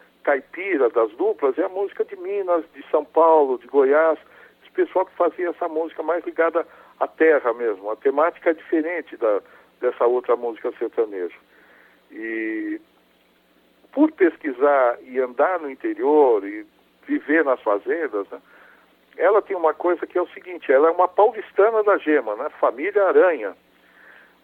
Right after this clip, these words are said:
Mas, eh, a família dela era da, tinha fazendas no interior de São Paulo e ela ia. E ela andava pelo interior, ah, andava a cavalo, saía, gostava de, ah, o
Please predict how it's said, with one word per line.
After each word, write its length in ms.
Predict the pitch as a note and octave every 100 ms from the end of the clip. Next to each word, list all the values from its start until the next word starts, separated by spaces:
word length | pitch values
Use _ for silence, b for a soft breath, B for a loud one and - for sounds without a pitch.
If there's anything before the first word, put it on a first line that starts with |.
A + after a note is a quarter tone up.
| -
Mas, 300 | D3+ A3 A#3+ - -
eh, 380 | C#3 C3 B2 B2+
a 60 |
família 440 | - D3 D#3 D3 C#3
dela 380 | C#3+ D3+ E3+ F3
era 300 | F3 F3 E3+
da, 360 | E3+ D#3+ C3 - -
tinha 160 | D#3
fazendas 560 | - D3+ A#2+ C#3+ B2+ A2+
no 100 | A2+
interior 380 | G#2+ G#2+ B2 A#2
de 100 | -
São 140 | B2
Paulo 300 | - D3+ F3+
e 60 | F#3+
ela 220 | F#3+ C4
ia. 320 | C4 C4 - - _ b b b b b b _ _
E 140 | A2 A2
ela 180 | A#2 D#3
andava 360 | D#3 F#3 E3+
pelo 240 | D#3 C#3+ C3+
interior, 640 | B2+ A#2+ A#2 C3+ F3+ E3+ - b b b
ah, 300 | A#2 B2 A#2
andava 280 | A2+ D3+ D#3+
a 40 | D3+
cavalo, 720 | B2+ G#2 C#3+ D#3 C3+ A2 G2+ -
saía, 500 | - B2+ C3 F3+ C#3
gostava 540 | A#2+ C3 - D3+ C#3+ C#3
de, 320 | B2 A2+ F#2+ - b b b
ah, 380 | - A2 G#2 G2+
o 60 | -